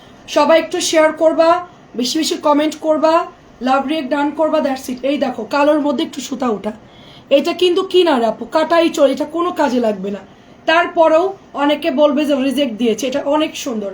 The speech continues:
হ্যাঁ, তো আমি তারপরে বাদ দিয়ে দিব, কারণ মানুষের কথা শুনতে খুব কষ্ট লাগে।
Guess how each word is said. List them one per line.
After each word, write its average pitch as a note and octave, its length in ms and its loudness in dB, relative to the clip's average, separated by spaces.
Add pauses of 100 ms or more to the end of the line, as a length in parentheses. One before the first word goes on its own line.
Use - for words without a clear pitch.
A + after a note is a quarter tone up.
(360)
হ্যাঁ, D#4 240 -2
তো D#4 80 2
আমি D4 200 0
তারপরে C#4+ 360 0
বাদ A#3+ 220 -2
দিয়ে A#3+ 160 -2
দিব, G#3 200 -8
কারণ D4 420 -2 (460)
মানুষের D4 560 0
কথা D4+ 300 0
শুনতে D#4 340 -4
খুব - 260 -10
কষ্ট - 320 -18
লাগে। A3 320 -6